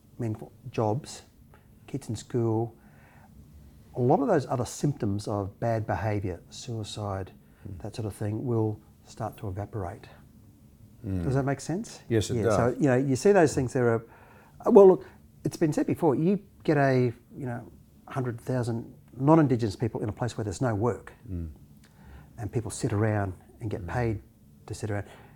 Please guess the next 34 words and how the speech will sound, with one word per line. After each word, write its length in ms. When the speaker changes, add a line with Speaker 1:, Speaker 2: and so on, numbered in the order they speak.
Speaker 1:
you're 140
gonna 140
ha-, 140
ha-, 220
have 340
bad 260
problems, 500
you 60
know, 140
it'll 380
eventually 180
Speaker 2:
Sit-down 320
money. 280
Speaker 1:
Yeah. 260
It 80
will 180
eventually 360
decay 420
into 360
just 280
Speaker 2:
That's 160
not 140
my 220
term, 280
that 120
was 100
Noel 220
Pearson's 420
term. 160
Speaker 1:
Yeah. 80
Speaker 2:
It's 100
destroying 520
it. 100
Speaker 1:
Yeah. 160